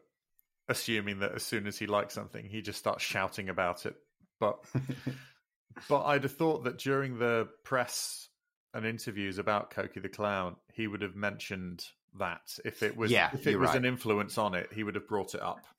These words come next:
Speaker 2: Yeah, no, that,
Speaker 1: Because I
Speaker 2: that's,
Speaker 1: think,
Speaker 2: yeah.
Speaker 1: I think it's very hard to catch Mike out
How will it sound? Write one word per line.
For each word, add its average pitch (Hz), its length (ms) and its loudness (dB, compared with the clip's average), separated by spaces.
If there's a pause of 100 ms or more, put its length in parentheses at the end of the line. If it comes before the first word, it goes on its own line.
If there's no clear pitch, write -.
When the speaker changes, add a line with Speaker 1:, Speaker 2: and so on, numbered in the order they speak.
(100)
Speaker 2:
Yeah, 95 320 2 (140)
no, 87 200 -2
that, - 100 -2
Speaker 1:
Because 117 240 0
I 82 60 -2
Speaker 2:
that's, - 180 2
Speaker 1:
think, 120 200 -2
Speaker 2:
yeah. - 80 -10 (2250)
Speaker 1:
I - 40 -4
think 147 180 -4
it's 139 80 -8
very 147 200 2
hard 127 380 2
to - 80 -10
catch - 440 -4
Mike 104 340 -2
out 104 500 -4